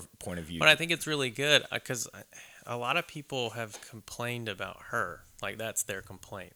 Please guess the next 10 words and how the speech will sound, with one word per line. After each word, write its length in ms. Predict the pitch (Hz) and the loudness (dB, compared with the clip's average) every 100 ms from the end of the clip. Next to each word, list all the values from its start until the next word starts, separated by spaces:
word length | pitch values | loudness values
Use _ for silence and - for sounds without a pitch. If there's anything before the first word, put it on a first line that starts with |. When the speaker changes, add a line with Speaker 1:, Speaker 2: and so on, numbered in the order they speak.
| - | -20
Speaker 2:
They're 80 | 87 | -20
like, 160 | 95 | -16
"Oh, 280 | 101 143 151 | -14 -12 -12
she's 180 | - 131 | -10 -6
too, 320 | - 160 170 160 | -4 -4 -6 -2
like, 260 | 151 143 - - - - | -2 -2 -6 -20 -20 -20
crazy." 500 | - 123 147 143 127 | -10 -6 -6 -4 -2
I'm 160 | 110 113 | -2 0
like, 280 | 113 104 - - - - - - - - | 2 2 -2 -20 -20 -20 -20 -20 -20 -8
Speaker 1:
Hmm. 180 | - 277 | -2 0